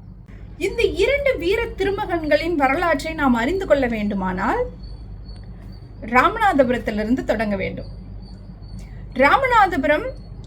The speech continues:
பெரிய மரவர் சீமை என அழைக்கப்படுகிறது. அந்த சீமையை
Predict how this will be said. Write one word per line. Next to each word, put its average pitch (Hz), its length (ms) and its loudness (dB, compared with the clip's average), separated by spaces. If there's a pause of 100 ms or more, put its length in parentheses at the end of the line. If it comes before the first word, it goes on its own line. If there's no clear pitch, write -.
(720)
பெரிய 440 300 8
மரவர் 349 480 2
சீமை 302 260 0
என 285 220 4
அழைக்கப்படுகிறது. 226 760 0 (920)
அந்த 370 280 0
சீமையை 392 540 2